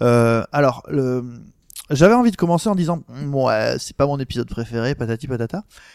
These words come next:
Et après, j'ai réfléchi, je me suis dit la chose suivante. Mais en fait, entre Is cinq, qui était sorti donc sur Super Famicom, et Is six, il s'est passé combien de temps ? Et en fait, il s'avère que là, vous avez l'impression qu'il y a des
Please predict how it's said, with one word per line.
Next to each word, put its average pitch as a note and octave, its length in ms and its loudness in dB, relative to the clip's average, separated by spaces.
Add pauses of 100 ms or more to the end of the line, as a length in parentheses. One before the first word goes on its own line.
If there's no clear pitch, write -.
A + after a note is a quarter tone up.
(180)
Et C#3+ 100 6
après, - 380 0
j'ai C#3+ 120 2
réfléchi, D#3+ 560 -4
je - 120 -8
me C3+ 40 -2
suis D3 140 -10
dit G3+ 80 0
la E3 80 2
chose D3+ 160 -4
suivante. A#2 480 -4
Mais D3 100 2
en F3 80 4
fait, - 440 -2 (440)
entre D3+ 440 0
Is G3 100 0
cinq, D#3+ 680 -4
qui - 100 -10
était - 160 -8
sorti A2+ 320 -4
donc A#2+ 100 -2
sur - 140 -12
Super - 240 -4
Famicom, A#2+ 400 -2 (380)
et A#2 160 -6
Is D3 100 -2
six, - 380 -4
il C#3+ 40 0
s'est - 120 0
passé D3+ 240 2
combien C3+ 240 0
de A#2 40 -4
temps ? - 180 -2
Et A#2+ 60 2
en B2+ 60 4
fait, A#3 220 -2
il C3+ 100 -4
s'avère C#3 320 2
que B2 100 0
là, C#3+ 200 8
vous C3 120 4
avez A2+ 120 2
l'impression A2+ 280 -2
qu'il B2 60 -2
y A#2 100 -2
a A2 40 -4
des - 40 -6